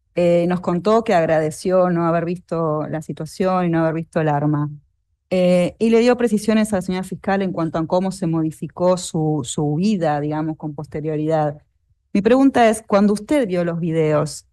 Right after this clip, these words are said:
y vio la situación, ¿qué le pasó? ¿Qué sintió? ¿Qué pasó por su cabeza? ¿Cómo lo vivenció esto?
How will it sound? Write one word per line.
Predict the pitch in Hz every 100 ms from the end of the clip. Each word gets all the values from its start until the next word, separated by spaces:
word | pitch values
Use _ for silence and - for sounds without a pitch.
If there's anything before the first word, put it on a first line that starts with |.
| -
y | 175 160
vio | 151 180 196 175 165 - _
la | 175
situación, | 165 156 160 160 - 165 151 147 147 _ _ _ _ _
¿qué | 262 285
le | 262
pasó? | 214 202 - 240 233 196 175 -
¿Qué | 220
sintió? | 214 185 202 233 202 170
¿Qué | 180
pasó | 175 -
por | 190
su | 170 156
cabeza? | 151 208 185 - 151
¿Cómo | 175 180 170
lo | 156
vivenció | 156 151 147 156 143
esto? | - - 143